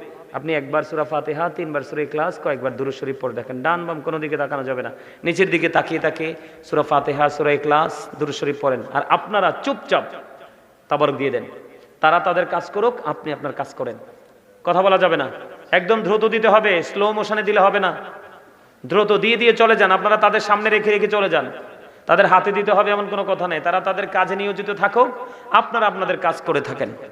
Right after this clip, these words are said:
লম্বা সময় আলোচনা করেছি, যদি ভুল ত্রুটি হয়ে থাকে,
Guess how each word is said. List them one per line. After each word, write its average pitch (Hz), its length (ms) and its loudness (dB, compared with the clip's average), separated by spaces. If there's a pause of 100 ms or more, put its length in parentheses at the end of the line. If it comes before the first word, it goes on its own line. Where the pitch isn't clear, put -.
(160)
লম্বা 127 160 0
সময় 117 340 2
আলোচনা 110 360 2
করেছি, 120 560 -4 (720)
যদি 110 200 -4
ভুল 107 240 -4
ত্রুটি 110 200 -8
হয়ে 107 220 -4
থাকে, 117 380 -8